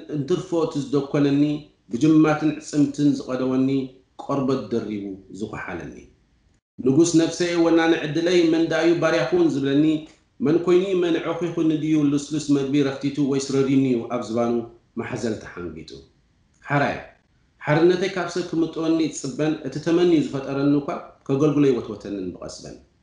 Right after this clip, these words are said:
እቲ መሬት መሬተይ መሬት ኣቦታተይ ፍጥር ክብል ዝተቋፅሮ ዕትብተይ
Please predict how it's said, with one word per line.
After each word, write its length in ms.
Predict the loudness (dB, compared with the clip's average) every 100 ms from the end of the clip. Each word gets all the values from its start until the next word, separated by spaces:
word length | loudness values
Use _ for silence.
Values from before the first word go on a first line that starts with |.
| _ _ _ _
እቲ 180 | -2 2
መሬት 260 | 2 2
መሬተይ 420 | 2 2 0 -2 0
መሬት 260 | 2 2 0
ኣቦታተይ 560 | -4 -4 -4 -4 -2 -4 -6 _ _ _
ፍጥር 200 | -4 -2 -2
ክብል 220 | 0 -2
ዝተቋፅሮ 420 | -2 -2 -4 -2 -6
ዕትብተይ 460 | -6 -12 -6 -4